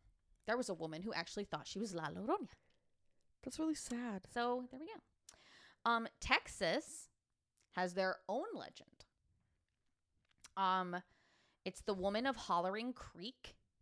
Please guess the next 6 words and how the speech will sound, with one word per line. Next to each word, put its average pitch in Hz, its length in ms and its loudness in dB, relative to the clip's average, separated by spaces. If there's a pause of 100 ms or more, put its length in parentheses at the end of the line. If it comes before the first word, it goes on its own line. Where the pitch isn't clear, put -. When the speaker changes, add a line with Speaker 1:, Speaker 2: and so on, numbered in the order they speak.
(880)
Speaker 1:
Witnesses 226 500 0
claim 202 440 -6
to - 80 -12
see - 240 -6
a 185 80 2
woman 190 520 -2